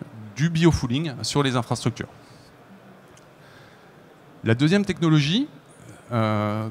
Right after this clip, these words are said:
qu'on, qu'on a testé, c'est de la photogrammétrie. La photogrammétrie, c'est quelque chose que, que vous avez sans doute entendu ou vu,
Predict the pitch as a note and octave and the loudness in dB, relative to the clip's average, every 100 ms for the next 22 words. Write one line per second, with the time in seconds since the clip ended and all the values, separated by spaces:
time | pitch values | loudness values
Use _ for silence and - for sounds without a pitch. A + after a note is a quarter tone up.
0 | G#2+ - B2 B2 A#2+ A2+ C3+ B2 A#2+ B2 | -10 -8 -6 -4 -6 -8 -4 -2 0 0
1 | - F#3+ A3+ - - D3 D3+ D#3+ D#3+ D3 | 0 0 -2 -6 -4 -2 -2 -2 -4 -2
2 | C#3 C#3 - G2+ - G#2 A#2 A2 G#2 A2+ | -2 -4 -6 -12 -6 -4 -2 2 2 0
3 | A2+ E3+ - A2 A2+ C#3+ B2+ A#2 G#2+ A2 | -2 -6 -4 -2 -2 -2 -2 -2 -2 -4
4 | - G#2+ A2 G#2+ G2+ G#2 G2+ - C3+ C3 | -10 -10 -10 -10 0 4 4 4 -2 -2
5 | C3 - - A2 A2 G#2 G#2+ G#2 F#2 - | -4 -4 -4 0 0 0 -2 -2 -4 -6
6 | A2+ G2+ G2 D#3+ | -8 -4 2 2